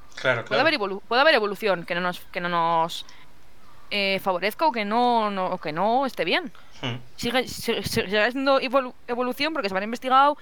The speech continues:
Speaker 2: y se habrá hecho un research detrás y toda la, toda la pesca. Pero, a pesar de ser evolución,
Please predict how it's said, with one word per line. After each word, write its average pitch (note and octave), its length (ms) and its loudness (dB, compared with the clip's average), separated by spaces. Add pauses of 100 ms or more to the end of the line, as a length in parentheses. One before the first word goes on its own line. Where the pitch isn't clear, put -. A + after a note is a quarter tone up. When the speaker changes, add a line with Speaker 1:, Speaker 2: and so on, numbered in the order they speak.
(280)
Speaker 2:
y A#3+ 80 -6
se A3+ 60 4
habrá G#3 140 4
hecho B3+ 140 -2
un A#3 80 -6
research B3+ 600 0
detrás B3+ 420 2
y A3+ 60 -8
toda A#3 140 4
la, F3 400 6
toda G#3+ 120 2
la F#3+ 80 4
pesca. - 320 -2 (1080)
Pero, C4 320 6 (460)
a G3 40 -6
pesar F#3+ 200 0
de G3 60 2
ser G3+ 100 -2
evolución, A3 380 -4